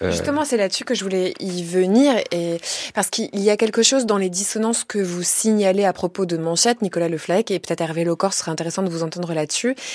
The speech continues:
Speaker 2: c'est la place pour l'émotion, et même, je dirais, la place pour le sentiment. L'un et l'autre, je crois, lorsque vous parlez de la découverte des textes de Manchette, vous dites, vous parlez d'un frisson. Vous,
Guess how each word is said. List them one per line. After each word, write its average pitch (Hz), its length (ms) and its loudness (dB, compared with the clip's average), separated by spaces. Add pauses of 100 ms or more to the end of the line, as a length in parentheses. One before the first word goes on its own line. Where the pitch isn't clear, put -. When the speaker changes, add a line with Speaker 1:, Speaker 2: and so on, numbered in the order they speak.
(220)
Speaker 2:
c'est - 180 2
la 196 140 6
place 247 260 4
pour 190 200 -2
l'émotion, 196 540 4 (440)
et 180 80 0
même, 226 260 6
je 185 100 2
dirais, 190 260 0
la 175 100 4
place 233 280 0
pour 196 160 -4
le 170 120 2
sentiment. 180 580 0 (300)
L'un 285 260 4
et 254 80 8
l'autre, 254 260 2
je 214 60 0
crois, 269 240 0
lorsque 214 300 0
vous 180 160 -4
parlez 190 260 0
de 208 80 -2
la 175 80 2
découverte 185 400 -4
des 175 100 -6
textes - 380 -4
de 165 100 -6
Manchette, 160 480 -2 (300)
vous 185 140 -4
dites, 226 480 0
vous 175 100 -6
parlez 226 240 4
d'un 202 140 2
frisson. 190 460 -2 (220)
Vous, 170 140 -10